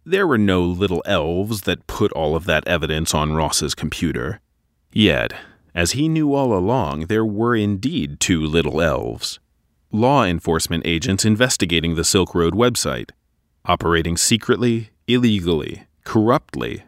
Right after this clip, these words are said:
and brazenly, even inside the Silk Road website itself. Howard said that Ross's defense was not supported by actual evidence, even though he knew there was a mountain of evidence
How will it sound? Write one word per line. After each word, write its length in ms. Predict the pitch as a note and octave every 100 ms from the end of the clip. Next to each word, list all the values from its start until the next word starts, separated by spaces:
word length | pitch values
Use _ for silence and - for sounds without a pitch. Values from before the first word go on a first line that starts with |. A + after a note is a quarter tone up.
| -
and 180 | G2+ F#2+
brazenly, 720 | G#2+ A2 E2+ D2 B1+ G#1+ - _ _ -
even 300 | F#2+ D2 F2
inside 600 | F2+ F#2+ - G#2+ A#2 A#2
the 80 | A#2
Silk 340 | - G#2 -
Road 220 | G#2 A2
website 480 | G2+ D#2+ D#2 D#2 D2
itself. 680 | E2 - A2 D#2+ A#1 - - _ _ _ _ _ _ _ _ -
Howard 380 | - C3+ B2+ G#2+
said 300 | F#2 E2 F2
that 100 | -
Ross's 500 | A2 G2+ A2 G2 E2+
defense 580 | F2+ - B2 E2+ F2+ -
was 160 | F2
not 300 | F2 G2 G2+
supported 580 | - F#2+ - B2+ F2+ F2
by 160 | F#2+ F#2+
actual 500 | D2 D#2 - D#2+ D2
evidence, 540 | B2 A2 B1+ G1+ - - _ _
even 400 | - C3 G2+ F#2+
though 160 | F2 E2+
he 160 | F#2
knew 260 | G2+ G#2+ A#2
there 180 | A2 A2+
was 180 | A2+ A#2
a 40 |
mountain 480 | A2+ A2 C#3 A#2+ D#2
of 120 | C#2+
evidence 580 | D2 C2+ C2 B1 -